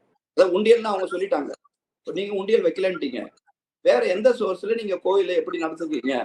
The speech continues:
அப்படிங்கறத சொல்லுங்கன்னு சொன்னாங்க. நாங்க என்ன ஒண்ணு டீட்டெயிலான அஃபிடவிட் போட்டு ஒவ்வொரு கால பூஜையும் எந்தெந்த கட்டளை பண்ணுது, எ-, மாத பூஜைகள் எந்தெந்த கட்டளை பண்ணுது, உற்சவங்கள்லாம் எந்தெந்த கட்டளை பண்ணுது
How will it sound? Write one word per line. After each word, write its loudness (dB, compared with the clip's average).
அப்படிங்கறத 2
சொல்லுங்கன்னு 0
சொன்னாங்க. -2
நாங்க 2
என்ன -2
ஒண்ணு -2
டீட்டெயிலான 0
அஃபிடவிட் 4
போட்டு 2
ஒவ்வொரு 6
கால 4
பூஜையும் 2
எந்தெந்த -6
கட்டளை -6
பண்ணுது, 0
எ-, 2
மாத 0
பூஜைகள் -2
எந்தெந்த -4
கட்டளை 0
பண்ணுது, -2
உற்சவங்கள்லாம் 0
எந்தெந்த -4
கட்டளை -6
பண்ணுது 2